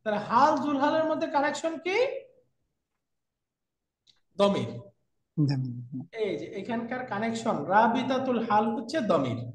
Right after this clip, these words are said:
Speaker 1: সেই দমিরটা কি? জাউ। জাউর মধ্যে ওয়াওটা কি বোঝাচ্ছে? third person singular plural,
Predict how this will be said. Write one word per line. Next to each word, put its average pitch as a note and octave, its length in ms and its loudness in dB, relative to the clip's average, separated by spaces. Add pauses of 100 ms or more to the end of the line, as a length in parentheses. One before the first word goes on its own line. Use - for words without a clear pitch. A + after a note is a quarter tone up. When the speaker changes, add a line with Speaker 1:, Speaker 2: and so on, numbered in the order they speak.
(260)
Speaker 1:
সেই A#3+ 140 0
দমিরটা C4+ 380 2
কি? G4+ 360 -2 (280)
জাউ। C#4 1000 4
জাউর C#4 420 4
মধ্যে D#4 300 0
ওয়াওটা C4+ 580 4
কি D4 180 -6
বোঝাচ্ছে? D#4 760 -4 (260)
third A3+ 260 0
person C4+ 380 -2
singular C4+ 560 0
plural, C#4+ 420 4